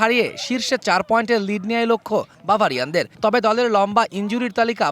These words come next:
ভাবনায় ফেলেছে বায়ার্ন বস ভিনসেন্ট কম্পানিকে। হিরোকি ইতো, স্টানিসিচ, বুকম্যান, সাচাবোয়ে, পেরেতেজরা থাকবেন মাঠের বাইরে। এরিক দিয়ারের জায়গায় শুরুর একাদশে ফিরতে পারেন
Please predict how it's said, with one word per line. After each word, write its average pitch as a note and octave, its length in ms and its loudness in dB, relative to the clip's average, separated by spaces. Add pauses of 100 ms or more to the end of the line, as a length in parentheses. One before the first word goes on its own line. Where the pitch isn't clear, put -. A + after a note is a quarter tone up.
ভাবনায় F#3 360 -2
ফেলেছে A#3 320 0 (280)
বায়ার্ন C3+ 320 0
বস G#3+ 160 2 (240)
ভিনসেন্ট G#3 400 -2
কম্পানিকে। F3 460 -4 (260)
হিরোকি A#3+ 360 0 (140)
ইতো, A3 220 2 (200)
স্টানিসিচ, A3 560 -4 (180)
বুকম্যান, F3 420 -4 (220)
সাচাবোয়ে, F#3 500 -2 (200)
পেরেতেজরা B3+ 560 0
থাকবেন A3 280 0 (120)
মাঠের F3 320 0
বাইরে। C#3+ 200 0 (260)
এরিক E3+ 240 -4
দিয়ারের G#3 400 2
জায়গায় A3 320 2 (260)
শুরুর C4+ 260 -2
একাদশে D3+ 380 -4
ফিরতে D3 300 -10
পারেন F#3 220 2